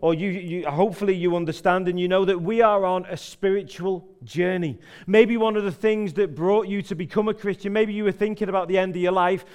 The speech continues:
and you were thinking about where you're gonna end up and what happens after death. Maybe that was one of the things that motiv-, motivated you to think about eternity, to think about God, to think about salvation. Maybe that was one of the driving forces. We're not just on a journey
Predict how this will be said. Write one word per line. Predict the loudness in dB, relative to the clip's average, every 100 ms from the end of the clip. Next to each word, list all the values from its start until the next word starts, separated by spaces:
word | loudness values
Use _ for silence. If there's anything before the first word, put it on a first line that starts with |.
| -20 -8
and | -4
you |
were | 0
thinking | 0 0
about | 2 2 2
where | 2
you're | 2 0
gonna | 2 2
end | 2 2
up | 0 0
and | 0
what | 0 2
happens | 0 -2 -2
after | -2 -2 -2
death. | 2 2 0 -12 2
Maybe | 4 6
that | 6 4
was | 0
one | 0
of | 0
the | -2
things | -2 -2 -2
that | -4
motiv-, | 2 2 2 -4 -6 -8 -2
motivated | 0 0 -2 -2 -2 -4 -8
you | -6
to | -4
think | 0 -2 0
about | 0 0
eternity, | -2 -4 -2 -2 -4 -6 -8 -10 -16 -4
to | -2
think | 0 0 2
about | 2 2 2
God, | 2 2 0 -6
to | -4 0
think | 2 2
about | 2 2 0
salvation. | 2 4 4 2 -2 -2 -8 -8 -14 0
Maybe | 4 8
that | 8 6
was | 2
one | 2 0
of |
the | -2
driving | 0 0 2 0 -4
forces. | -2 -2 -2 -6 -10 -10 -20 -20 -2
We're | 4 4
not | 2
just | 0 0 2
on | 2
a | 2
journey | 4 6 6 4 -2